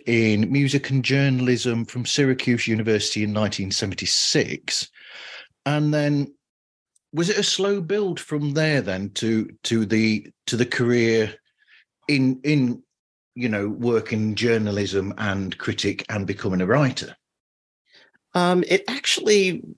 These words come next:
Speaker 2: wasn't that slow. It probably felt slow at the time. Um, uh,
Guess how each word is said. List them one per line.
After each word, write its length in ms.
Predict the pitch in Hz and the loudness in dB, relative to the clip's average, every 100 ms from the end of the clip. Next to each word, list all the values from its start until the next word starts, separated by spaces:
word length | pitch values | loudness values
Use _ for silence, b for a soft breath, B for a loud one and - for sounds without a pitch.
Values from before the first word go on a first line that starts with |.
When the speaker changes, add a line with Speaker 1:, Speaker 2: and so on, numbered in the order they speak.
| _ _ - | _ _ -10
Speaker 2:
wasn't 580 | 113 135 151 147 147 | -6 -2 0 2 0
that 300 | 123 120 - | 2 0 0
slow. 500 | - - 104 95 90 | -2 0 0 2 2
It 260 | 110 117 - | 2 2 0
probably 260 | 175 180 160 | -2 -2 0
felt 280 | 160 120 | 0 0
slow 320 | - 151 131 113 | 0 0 0 0
at 80 | |
the 100 | - | -4
time. 460 | - 117 101 90 98 B B B - | -6 -4 -4 -4 -8 B B B -6
Um, 460 | 104 107 104 110 110 B B B B - | 0 2 4 2 -2 B B B B -6
uh, 420 | - 127 127 123 | -2 0 2 0